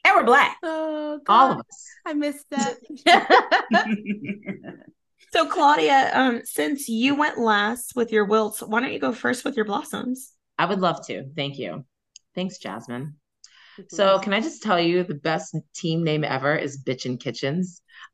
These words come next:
Speaker 3: I thought that
Speaker 1: Not
Speaker 3: that
Speaker 1: you
Speaker 3: was
Speaker 1: trying
Speaker 3: so
Speaker 1: to step on my Blossoms, 'cause I got
Speaker 3: Well,
Speaker 1: all of them.
Speaker 3: I was asked to go first, so I'm doing it. And it was Bitchin' Kitchens. I loved it. The other ones were like, "Pickles on Ice," or, like, I was like, "What is this?" And then they were like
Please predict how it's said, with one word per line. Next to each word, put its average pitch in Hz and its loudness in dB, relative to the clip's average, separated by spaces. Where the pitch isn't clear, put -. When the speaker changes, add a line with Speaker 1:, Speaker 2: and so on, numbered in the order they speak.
Speaker 3:
I 175 6
thought 202 4
that 240 4
Speaker 1:
Not - -2
Speaker 3:
that 220 6
Speaker 1:
you - 4
Speaker 3:
was 220 0
Speaker 1:
trying 277 0
Speaker 3:
so 262 6
Speaker 1:
to 247 6
step 226 -2
on 233 0
my 208 4
Blossoms, 190 0
'cause 214 4
I 202 0
got 220 4
Speaker 3:
Well, - 8
Speaker 1:
all 208 4
of 202 4
them. 123 2
Speaker 3:
I 269 6
was 285 0
asked 269 6
to 302 -8
go 262 0
first, 262 -4
so 220 0
I'm 339 0
doing 269 -2
it. - -8
And 214 -2
it 233 4
was 208 2
Bitchin' 226 0
Kitchens. 220 -2
I 196 4
loved 214 2
it. 190 0
The 214 4
other 240 4
ones 233 2
were 214 0
like, 190 0
"Pickles 254 -2
on 220 4
Ice," 220 0
or, 160 -6
like, 190 2
I 202 2
was 202 -4
like, 208 -2
"What 226 0
is 226 -2
this?" 147 -10
And 190 4
then 220 6
they 240 8
were 240 4
like 202 2